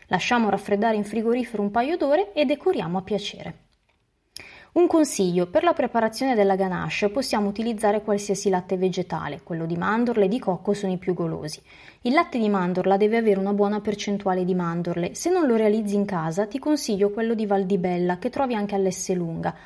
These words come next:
ha l'otto per cento di mandorle ed è privo di zuccheri. Il latte di cocco è quello in lattina, non in cartone, con il diciotto per cento di grassi e deve avere riportate due scritte. From Monkey Free Plantations, che certifica che non sono stati sfruttati i macachi per la raccolta delle noci di cocco,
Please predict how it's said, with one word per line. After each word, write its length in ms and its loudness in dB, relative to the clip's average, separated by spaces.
ha 120 2
l'otto 280 2
per 140 2
cento 320 -4
di 100 0
mandorle 520 0
ed 120 -2
è 60 2
privo 300 -2
di 160 -4
zuccheri. 440 -14
Il 100 2
latte 260 4
di 120 0
cocco 380 2
è 40 -2
quello 240 2
in 120 2
lattina, 500 0
non 180 0
in 120 2
cartone, 640 -4
con 140 -4
il 120 2
diciotto 420 -2
per 160 -4
cento 280 0
di 100 0
grassi 540 -4
e 80 -4
deve 220 2
avere 260 2
riportate 640 -2
due 140 -2
scritte. 540 -10
From 280 0
Monkey 320 0
Free 200 -2
Plantations, 760 -2
che 140 2
certifica 560 -2
che 100 -4
non 140 -2
sono 240 -4
stati 280 -4
sfruttati 480 -6
i 40 -2
macachi 460 -4
per 200 -4
la 100 0
raccolta 400 -2
delle 200 -4
noci 300 -4
di 120 -8
cocco, 480 -4